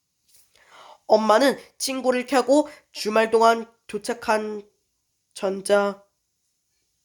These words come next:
우편을 확인했어요. 아침부터 전화로 걸려온 일을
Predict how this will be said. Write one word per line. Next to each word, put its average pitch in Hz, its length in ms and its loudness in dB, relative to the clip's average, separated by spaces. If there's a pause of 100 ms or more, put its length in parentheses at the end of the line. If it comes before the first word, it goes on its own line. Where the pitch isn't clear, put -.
(260)
우편을 208 540 -4
확인했어요. 170 1040 -4 (1600)
아침부터 202 680 -8
전화로 185 800 -6 (100)
걸려온 180 680 -4
일을 170 400 -6